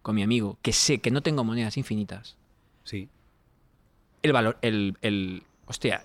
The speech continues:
Speaker 1: ese es el jodido, ese es el difícil, ese es, ese es el salto sin,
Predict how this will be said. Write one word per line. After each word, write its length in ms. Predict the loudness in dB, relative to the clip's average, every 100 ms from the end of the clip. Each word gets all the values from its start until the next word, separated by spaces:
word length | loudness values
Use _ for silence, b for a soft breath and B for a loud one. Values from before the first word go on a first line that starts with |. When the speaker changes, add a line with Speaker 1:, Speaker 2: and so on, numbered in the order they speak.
| 0
Speaker 1:
ese 180 | 2 2
es 80 | 2
el 60 |
jodido, 400 | 0 0 0 -2 -10 _
ese 140 | -6 -2
es 80 |
el 60 | 0
difícil, 420 | -2 -4 -6 -8 -10 _ _ -4
ese 240 | 0 2
es, 240 | 2 0 -6 -4
ese 240 | -2 0
es 100 | 0
el 120 | 0 0
salto 340 | -2 0 -2
sin, 500 | -2 -2 -2 -4 -8